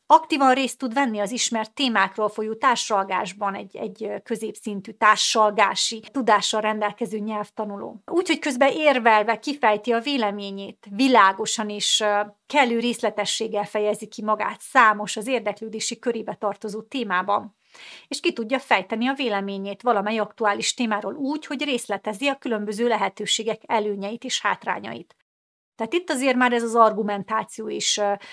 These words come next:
bejön, és sokkal inkább az összetételek megjelennek. Na most az izgalom, az izgalmasság, a, a valódi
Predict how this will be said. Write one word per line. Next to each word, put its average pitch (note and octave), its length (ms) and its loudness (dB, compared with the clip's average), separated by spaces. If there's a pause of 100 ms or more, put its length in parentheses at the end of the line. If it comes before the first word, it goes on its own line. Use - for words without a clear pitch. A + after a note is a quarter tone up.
(160)
bejön, C4 520 0
és G#3 500 -2
sokkal B3+ 320 -2
inkább A3+ 280 0
az G#3 120 -2
összetételek G#3+ 720 -6
megjelennek. G3 800 -6 (720)
Na B3 80 -14
most A3+ 160 -12
az G#3+ 120 -6
izgalom, D4 580 4 (340)
az G#3+ 160 -8
izgalmasság, C4+ 1040 2
a, G#3 240 2
a A3 60 -6
valódi A3+ 640 -2